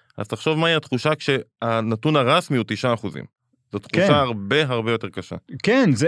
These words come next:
Speaker 2: זה, זה ברמה שאנשים שוקלים האם לצאת עכשיו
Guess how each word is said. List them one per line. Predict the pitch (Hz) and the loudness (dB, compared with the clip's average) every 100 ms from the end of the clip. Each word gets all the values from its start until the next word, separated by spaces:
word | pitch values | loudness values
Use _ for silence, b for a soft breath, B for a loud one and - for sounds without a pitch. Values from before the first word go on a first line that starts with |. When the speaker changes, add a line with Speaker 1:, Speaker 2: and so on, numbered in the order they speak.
| 165 | 0
Speaker 2:
זה, | 123 165 | 0 0
זה | 156 131 | 2 0
ברמה | 143 151 143 143 165 196 | 2 2 2 4 4 2
שאנשים | 175 156 139 131 180 185 185 - | 2 2 2 2 0 0 -2 -6
שוקלים | - - 131 - 143 180 185 156 | -6 -4 -4 0 2 4 4 4
האם | 139 165 156 | 2 2 2
לצאת | 135 - 156 151 - - - | 0 -2 0 0 -4 -16 -6
עכשיו | 127 - 156 151 156 | -4 -2 0 0 0